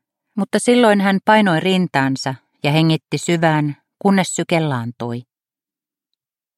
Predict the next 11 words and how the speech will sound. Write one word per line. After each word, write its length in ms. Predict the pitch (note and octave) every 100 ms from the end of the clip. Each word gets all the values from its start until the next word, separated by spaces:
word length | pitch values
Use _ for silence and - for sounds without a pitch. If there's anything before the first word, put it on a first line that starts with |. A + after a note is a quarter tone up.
| _ _ _ _ _ _ _ -
Sebastian 600 | D3+ D#3+ D3+ - E3 D#3+
piti 220 | D#3+ -
aina 240 | E3 F3
mielessään, 800 | E3 E3+ D#3+ C#3+ - C#3 C#3 C3+ - _ _ -
että 240 | D#3 D#3+
liian 260 | F3 F3+ D#3
korkea 360 | D3 - D3+ C#3+
pulssi 360 | F#3 F3+ - B2+
saattaisi 560 | C#3+ C3 - C3+ C3 C#3
tappaa 420 | E3 - - B2
hänet, 320 | B2+ B2+ A#2+